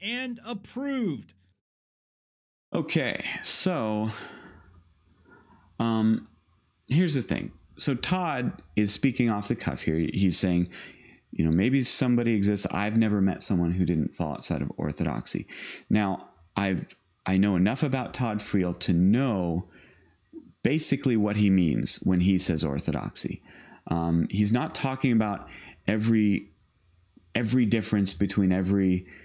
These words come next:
Speaker 2: person or denomination theologically. Um, he's talking about the,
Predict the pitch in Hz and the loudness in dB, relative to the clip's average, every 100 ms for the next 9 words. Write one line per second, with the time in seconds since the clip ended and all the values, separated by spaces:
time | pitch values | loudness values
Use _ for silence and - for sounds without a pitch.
0 | - - 127 117 120 110 69 95 98 90 | -20 -4 -2 0 2 2 0 0 2 2
1 | 85 80 87 95 - 92 92 90 87 90 | 2 2 2 2 2 2 4 2 2 0
2 | 85 78 71 71 - 62 - - - - | 0 -2 -2 -4 -2 -6 -6 -16 -20 -20
3 | - - 87 82 87 101 113 95 101 98 | -10 -4 0 0 0 0 0 0 2 2
4 | 101 - 101 92 | 0 -2 -2 -2